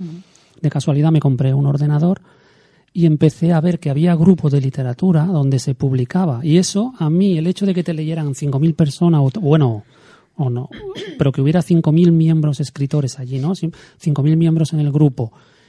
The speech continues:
Speaker 2: que escribían y leían, bueno, era una motivación impresionante. Y eso era un ejercicio, ¿no? Eh, también asiduo, ¿no? Y constante.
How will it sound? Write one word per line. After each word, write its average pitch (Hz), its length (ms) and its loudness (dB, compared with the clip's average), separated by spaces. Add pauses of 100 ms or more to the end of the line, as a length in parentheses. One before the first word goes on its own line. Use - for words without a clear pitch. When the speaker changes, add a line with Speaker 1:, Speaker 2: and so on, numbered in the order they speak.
(240)
Speaker 2:
que - 80 -6
escribían 139 480 0
y 143 60 2
leían, 135 640 0 (540)
bueno, 127 160 -2
era 123 80 -6
una 147 140 -2
motivación 151 500 -2
impresionante. 135 540 -6
Y 127 80 -6
eso 143 160 -4
era 165 80 2
un 165 100 2
ejercicio, 156 840 -4 (520)
¿no? 139 320 -2 (500)
Eh, 127 540 -6
también 139 760 -6 (180)
asiduo, 156 720 0
¿no? 143 300 -2
Y 147 260 -4
constante. 131 800 -4